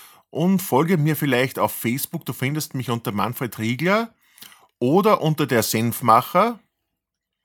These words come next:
oder unter Bernhards und Manfreds depperte Welt der Schwerelosigkeit. Das sind alles Seiten und Persönlichkeiten auf Facebook.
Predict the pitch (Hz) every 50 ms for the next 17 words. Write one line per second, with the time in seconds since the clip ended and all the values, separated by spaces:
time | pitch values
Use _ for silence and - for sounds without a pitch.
0 | _ _ _ _ _ _ _ _ _ _ _ _ _ _ _ _ _ _ _ -
1 | - 127 151 156 208 160 160 165 156 - 170 - - - 117 117 139 165 180 160
2 | - 160 147 127 117 101 113 131 - 165 156 - - - 120 113 - 147 127 151
3 | 131 113 110 104 110 - 135 123 - - 113 127 156 156 135 107 98 95 92 95
4 | 104 98 - - - 131 143 185 180 - - _ _ _ _ _ _ _ _ _
5 | - - - - _ _ _ _ - - 131 127 - 180 175 147 117 143 175 202
6 | 214 196 - - - - - - - - 127 113 147 151 _ - 98 92 175 165
7 | 156 - - 143 120 - 117 135 156 180 151 - - 143 131 135 - - 156 151
8 | 151 147 - - - - 104 104 101 104 104 98 - - - - - - - -
9 | - - - - 113 113 117 - - - 180 226 - - - -